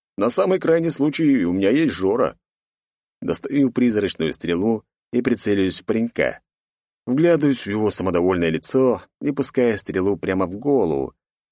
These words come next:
хотя в сердце было бы понадежнее.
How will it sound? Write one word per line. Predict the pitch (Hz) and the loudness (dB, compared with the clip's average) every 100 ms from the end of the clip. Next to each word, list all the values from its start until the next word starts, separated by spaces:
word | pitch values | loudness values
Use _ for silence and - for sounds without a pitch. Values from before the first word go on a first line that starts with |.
| _ | _
хотя | - 139 151 | -8 0 0
в | 123 | 0
сердце | - 117 - - 101 | -2 -2 -2 -4 -2
было | 87 85 | 0 0
бы | 82 80 - | 0 -4 -4
понадежнее. | 117 135 143 95 67 58 53 | -2 0 2 0 -2 -8 -10